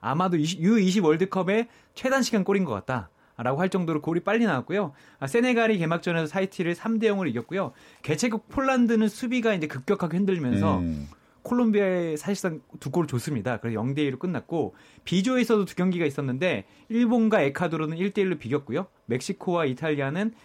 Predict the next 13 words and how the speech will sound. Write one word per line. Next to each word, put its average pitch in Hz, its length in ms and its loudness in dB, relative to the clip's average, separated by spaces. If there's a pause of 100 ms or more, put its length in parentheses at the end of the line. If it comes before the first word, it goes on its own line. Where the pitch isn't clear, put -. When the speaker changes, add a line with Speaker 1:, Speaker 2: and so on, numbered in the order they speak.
(100)
Speaker 1:
이 160 180 0
대 214 120 4
일로 139 480 0
이탈리아가 139 800 -2
이겼습니다. 90 500 -6 (300)
Speaker 2:
아, 80 360 -2 (540)
이 139 240 4
이십 165 220 2
세 247 180 2
이하 185 380 6
월드컵을 147 840 4
보다 117 260 2
보면 101 480 2